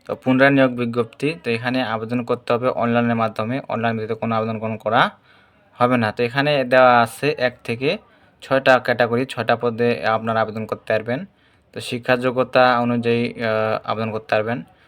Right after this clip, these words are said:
তো পদের নাম, পদ সংখ্যা, জাতীয় বেতন স্কেল, শিক্ষা যোগ্যতা, A to Z জানাবো আপনাদেরকে, সাথে থাকবেন।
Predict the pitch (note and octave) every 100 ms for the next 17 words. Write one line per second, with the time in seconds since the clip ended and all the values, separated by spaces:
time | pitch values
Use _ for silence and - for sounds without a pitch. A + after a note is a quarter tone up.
0 | _ - A2+ A#2+ A#2+ C3 B2+ B2+ B2+ B2
1 | A#2+ - A#2 B2 B2+ C3+ A#2 A2+ A#2+ A2
2 | A#2 A#2 A#2+ A#2 A2+ - A2 A2+ A2+ A2+
3 | A2 G#2+ A2 A2+ G#2+ G#2+ G#2+ G#2+ G#2+ A2
4 | A2 G#2+ G#2+ G#2 G#2+ C3